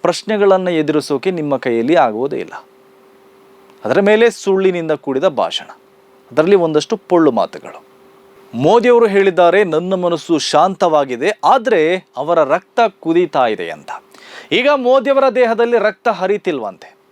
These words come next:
ಅವರ ದೇಹದಲ್ಲಿ ಈಗ ಬಿಸಿ ಸಿಂಧೂರ ಹರಿತಾ ಇದೆಯಂತೆ. ಇದು ಮೋದಿಯವರೇ ಹೇಳಿರುವ ಮಾತುಗಳು.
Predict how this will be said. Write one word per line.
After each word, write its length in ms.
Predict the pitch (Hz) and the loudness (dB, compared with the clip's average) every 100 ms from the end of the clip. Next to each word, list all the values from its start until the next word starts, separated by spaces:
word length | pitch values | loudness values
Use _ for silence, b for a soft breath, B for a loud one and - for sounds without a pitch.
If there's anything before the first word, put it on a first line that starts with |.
| _ | _
ಅವರ 160 | 120 156 | -4 -2
ದೇಹದಲ್ಲಿ 540 | 156 190 202 202 196 | 2 2 4 2 2
ಈಗ 100 | 190 | 2
ಬಿಸಿ 480 | 180 110 160 - 202 | 0 0 -4 -2 -6
ಸಿಂಧೂರ 440 | - 160 151 143 | -6 -6 0 2
ಹರಿತಾ 460 | 139 131 117 113 92 | 2 0 -6 -4 -4
ಇದೆಯಂತೆ. 520 | 90 76 - - - _ _ B B B B - | -4 -10 -16 -16 -20 _ _ B B B B -4
ಇದು 200 | 208 302 | 0 0
ಮೋದಿಯವರೇ 540 | 254 262 269 262 247 | 2 2 2 2 0
ಹೇಳಿರುವ 380 | 202 196 180 202 | 2 0 2 0
ಮಾತುಗಳು. 520 | 175 120 104 73 - | -2 -4 -12 -20 -20